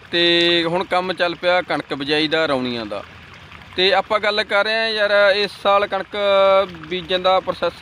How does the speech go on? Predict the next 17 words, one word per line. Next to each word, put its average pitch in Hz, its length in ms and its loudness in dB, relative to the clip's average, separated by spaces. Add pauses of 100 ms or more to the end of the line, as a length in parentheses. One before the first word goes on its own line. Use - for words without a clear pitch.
ਥੋੜ੍ਹਾ 180 200 0
ਜਿਹਾ 202 160 2
ਮਹਿੰਗਾ 170 380 0
ਪੈ 151 320 -2
ਰਿਹਾ 156 200 0
ਹੈਗਾ 175 260 2
ਆਮ 151 320 0
ਲੋਕਾਂ 156 360 -4
ਨੂੰ, 165 320 -6
ਜਿਹਦੇ 151 200 -6
ਕੋਲੇ 165 240 -6
ਕਿੱਲੇ 156 300 -6
ਦੋ 151 160 -6
ਕਿੱਲੇ 143 260 -6
ਬਾਹਣਾ 139 280 -2
ਮਾਤੜ 147 300 -4
ਬੰਦਾ। 107 340 -8